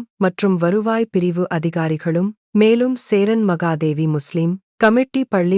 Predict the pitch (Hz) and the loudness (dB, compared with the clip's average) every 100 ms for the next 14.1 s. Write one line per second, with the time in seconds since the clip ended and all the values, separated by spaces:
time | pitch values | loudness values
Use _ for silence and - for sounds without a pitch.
0 | 185 151 151 151 147 170 185 - _ _ | 2 0 -2 -2 -4 -4 -4 -8 _ _
1 | _ _ 240 254 294 285 208 220 - 262 | _ _ -4 -2 -2 0 0 -2 0 0
2 | 254 247 269 208 170 - 233 185 175 156 | 0 0 0 2 0 0 -2 0 0 0
3 | 143 135 147 _ _ - - 208 220 262 | -2 -6 -8 _ _ -20 -2 2 4 2
4 | 294 294 294 202 214 - 240 254 226 170 | 0 0 -2 0 0 0 -2 0 0 2
5 | 208 233 233 226 240 226 202 220 233 180 | 2 2 0 0 -2 0 0 0 0 -2
6 | 156 147 147 180 - - - - 214 262 | 0 -2 -2 -4 -6 -20 -8 0 2 2
7 | 254 285 - 196 233 240 240 233 175 156 | 2 0 2 0 0 0 2 2 2 0
8 | 185 220 170 190 220 240 214 151 160 143 | 0 2 2 2 2 0 0 0 0 -2
9 | 135 131 _ - - - 202 - 285 294 | -4 -8 _ -20 -10 0 0 2 0 2
10 | 214 214 214 214 247 240 185 180 220 247 | 2 2 2 2 -2 2 2 2 0 -2
11 | 247 262 185 190 190 202 226 233 214 196 | -2 -4 0 0 0 -4 -2 -2 0 2
12 | 226 247 233 240 240 170 170 190 - 208 | 2 0 0 2 2 2 2 -2 -4 -4
13 | - 170 175 175 156 165 190 180 - 233 | -2 -2 -2 -2 -2 -2 -2 -6 -2 -2